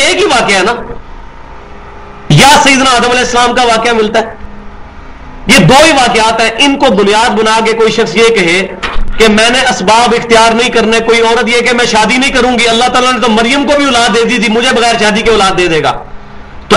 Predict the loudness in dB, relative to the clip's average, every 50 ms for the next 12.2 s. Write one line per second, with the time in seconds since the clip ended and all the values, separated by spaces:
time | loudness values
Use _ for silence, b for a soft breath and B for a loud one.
0 | 2 4 4 4 4 2 2 2 2 0 2 2 0 0 0 0 0 0 2 2
1 | 2 2 0 0 -2 -4 -6 -10 -16 -18 -20 -20 -20 -20 -20 -20 -20 -18 -18 -18
2 | -18 -16 -16 -16 -16 -16 -16 -16 -16 -16 -16 -10 -4 0 2 4 6 6 6 6
3 | 4 4 2 2 2 0 0 0 0 0 0 0 0 0 0 0 0 0 0 0
4 | 0 0 0 0 0 0 0 0 0 0 0 0 0 0 0 0 0 0 0 0
5 | 0 0 0 0 0 0 -2 -4 -8 -12 -16 -6 0 2 4 4 6 6 6 6
6 | 6 4 4 2 2 2 0 0 -2 -4 -8 -10 -10 -12 -16 -18 -18 -18 -18 -18
7 | -18 -18 -18 -20 -20 -20 -18 -18 -8 -2 0 2 4 4 4 4 2 2 2 2
8 | 0 0 0 0 0 0 0 0 -2 -2 0 0 0 0 0 0 0 2 2 2
9 | 2 2 0 0 0 0 0 0 0 0 0 2 2 2 0 0 0 0 0 2
10 | 0 0 0 0 0 0 0 0 2 0 0 0 0 0 0 0 0 0 0 0
11 | -2 -4 -6 -10 -16 -20 -20 -20 -20 -20 -20 -20 -20 -20 -16 -4 0 2 4 4
12 | 6 4 4 4